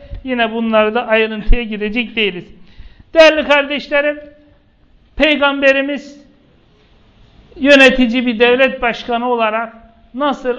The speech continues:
adil davranılması gerektiğini bize pek çok uygulamasıyla ve sözüyle ifade buyurmuştur. Öyle ki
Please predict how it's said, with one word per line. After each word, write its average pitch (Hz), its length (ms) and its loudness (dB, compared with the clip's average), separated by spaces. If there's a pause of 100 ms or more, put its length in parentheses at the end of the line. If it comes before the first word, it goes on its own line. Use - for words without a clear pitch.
adil 240 540 -4
davranılması 220 840 -4
gerektiğini 226 920 -2 (440)
bize 254 400 2
pek 269 320 -2
çok 220 280 -4 (320)
uygulamasıyla 233 1400 0 (160)
ve 247 140 2
sözüyle 247 760 -4
ifade 220 440 -2
buyurmuştur. 208 560 -10 (600)
Öyle 294 320 4
ki 262 320 -4